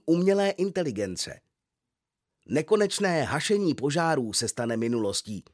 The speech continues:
Špičková technologie A I Ops pro infrastrukturu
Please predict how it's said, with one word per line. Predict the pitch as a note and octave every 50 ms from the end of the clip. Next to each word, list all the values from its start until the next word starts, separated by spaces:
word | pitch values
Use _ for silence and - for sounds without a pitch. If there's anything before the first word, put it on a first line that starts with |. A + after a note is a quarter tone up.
| _ _ _ _
Špičková | - - - C#3+ B2+ - - G3 F#3+ F#3+ F#3 F3
technologie | - G#3+ G#3 - G#3 G#3+ G#3 G3+ F#3+ F3 E3 F3+ E3+ D3+
A | - - E3 F3 E3+ - D#3+ E3 D3+ C#3+
I | -
Ops | - D#3+ D#3 - - -
pro | - - - D3+
infrastrukturu | - F3 E3+ C#3+ - D3+ C#3 - - C#3 C3 - - - A#2+ A2+ G#2+